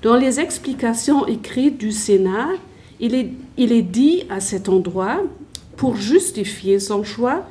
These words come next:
que l'orientation vers l'action contribue à la prévention de l'antisémitisme.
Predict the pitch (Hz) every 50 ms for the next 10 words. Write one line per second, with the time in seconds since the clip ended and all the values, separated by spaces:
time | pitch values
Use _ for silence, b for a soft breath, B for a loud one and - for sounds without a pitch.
0 | B B B B B B B - 247 233 233 262 302 - 403 320 311 320 320 311
1 | 269 262 254 - - - 294 285 285 247 208 240 240 233 233 233 240 240 240 -
2 | - - 240 233 226 208 202 202 - 208 262 294 320 294 - - 254 233 190 190
3 | 226 254 277 277 - - 202 196 196 190 190 190 - - 233 233 214 226 220 202
4 | - - - 202 202 202 220 226 202 180 196 190 185 208 233 226 - 240 233 -
5 | - 202 196 202 214 214 - - 185 170 - - 165 156 160 160